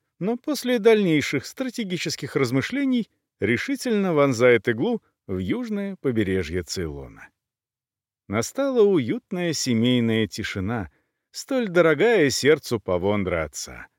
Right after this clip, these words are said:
Только газета шуршит, да отвечает ей быстро продергиваемая нитка. "Поймали его?" — спрашивает пани Павондрова. "Кого?"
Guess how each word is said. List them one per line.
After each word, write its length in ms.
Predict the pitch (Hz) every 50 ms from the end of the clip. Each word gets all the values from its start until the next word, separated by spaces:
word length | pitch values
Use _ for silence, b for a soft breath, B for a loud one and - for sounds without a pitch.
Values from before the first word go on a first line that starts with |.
| _ _ _ _ _ _ _ -
Только 320 | 226 220 - - 202 190
газета 480 | 175 208 202 180 202 262 247 - 143 120
шуршит, 560 | - - 135 131 123 - - 160 143 - _ _ _ _ _ _
да 200 | - 123 123 135
отвечает 500 | 147 143 202 226 214 - 302 311 294 -
ей 220 | - 226 226 226 214
быстро 500 | 156 135 175 254 254 - - - 226 220
продергиваемая 1080 | _ - 156 143 131 104 104 113 113 107 98 107 98 104 101 98 95 95 90 90 87
нитка. 480 | 85 78 64 - - _ - - - - _ _ _ _ _ _ _ _ _ _ _ _ _ _ _ -
"Поймали 440 | - 196 196 202 226 262 269 254 208
его?" — 320 | 165 143 131 131 123 110 _ _ _ _ _ _
спрашивает 600 | - - - - 117 117 113 - 113 110 117 107
пани 280 | _ - 120 120 120 110
Павондрова. 580 | - 120 120 123 127 123 117 113 113 117 110 - _ _ _ _ _ _ _ _ _ _
"Кого?" 480 | - 82 85 92 101 101 92 78 64